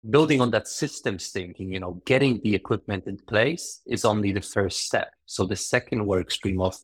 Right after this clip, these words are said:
the zepa is around the grid infrastructure, the shore power rollout, and all the elements that enable electric equipment to, to operate within a port environment.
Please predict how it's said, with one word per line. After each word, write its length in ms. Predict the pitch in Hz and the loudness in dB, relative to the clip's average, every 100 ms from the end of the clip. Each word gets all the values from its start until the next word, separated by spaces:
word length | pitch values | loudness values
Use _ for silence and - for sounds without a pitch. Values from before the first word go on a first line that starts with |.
| _ | _
the 60 | |
zepa 500 | 101 95 98 135 139 - _ - _ | -4 -2 -2 -4 -18 -20 _ -20 _
is 180 | 110 98 | -2 2
around 580 | 104 98 98 95 98 95 - _ _ _ | 2 4 4 2 0 -6 -12 _ _ _
the 80 | 92 | -14
grid 400 | 92 - 113 110 | -10 2 2 4
infrastructure, 1200 | 104 - 101 - 107 101 - - 101 95 92 90 - | 0 0 -2 0 -2 -2 -4 -2 0 2 0 -4 -2
the 600 | - 95 95 92 92 95 | 2 4 4 2 0 -2
shore 380 | 95 - 117 107 | -2 0 2 2
power 600 | - 110 98 98 95 98 | 2 4 4 4 2 0
rollout, 760 | 95 104 98 98 95 95 95 - - _ _ - | -2 0 0 0 0 -2 -4 -10 -18 _ _ -2
and 120 | 117 | 2
all 200 | 107 107 | 4 4
the 140 | - | 2
elements 500 | 101 101 95 92 87 | 2 2 0 -2 -2
that 120 | - - _ | -4 -4 _
enable 600 | 107 95 95 95 90 90 - | 2 4 4 4 2 0 -2
electric 340 | 113 95 - 98 | 0 0 0 -4
equipment 420 | - 101 - 95 | -4 -6 -4 -4
to, 240 | - 101 90 | 0 0 0
to 180 | - 98 | 0 0
operate 420 | - 95 90 90 - | 2 0 0 0 0
within 240 | 95 92 | 2 2
a 140 | 92 - _ | 0 -4 _
port 220 | 104 85 | 0 2
environment. 540 | 104 101 95 92 98 | 0 2 2 2 -4